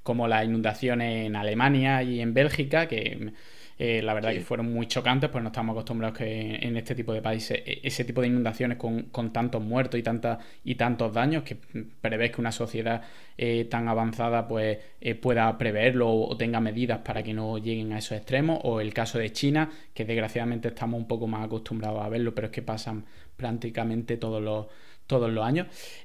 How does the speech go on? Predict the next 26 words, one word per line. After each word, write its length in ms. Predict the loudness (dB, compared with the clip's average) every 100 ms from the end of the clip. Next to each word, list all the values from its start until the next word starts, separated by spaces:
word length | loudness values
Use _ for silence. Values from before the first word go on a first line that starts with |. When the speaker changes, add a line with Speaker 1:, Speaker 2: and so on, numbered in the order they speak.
| 2
Speaker 1:
Eh, 560 | 6 6 6 4 2 0
no 340 | 2 4 4
se 180 | 4 2
puede 280 | 4 4 6
Speaker 2:
Mm. 20 | 2
Speaker 1:
decir 280 | 2 0 0
en 100 | -2
principio 500 | -2 0 0 0 0
que 80 |
eso 160 | -2 -2
sea, 500 | 0 4 4 2 -4 -12 -14 -14 -6
eh, 680 | 0 2 2 0 0 -2 -2
eh, 320 | -4 -4 0
causa 300 | 2 2 2
del 160 | 0 2
cambio 300 | 2 4 4
climático 520 | 6 6 2 -2 0
en 220 | 4 6 6
sí, 420 | 4 2 2 4
pero 220 | 4 4
bueno, 260 | 0 -2 -2
eh, 560 | 0 2 2 0 -2 -2
como 200 | -2 4
que, 120 | 6
Speaker 2:
Sí. 120 | 6 4
Speaker 1:
eh, 460 | 4 4 4 2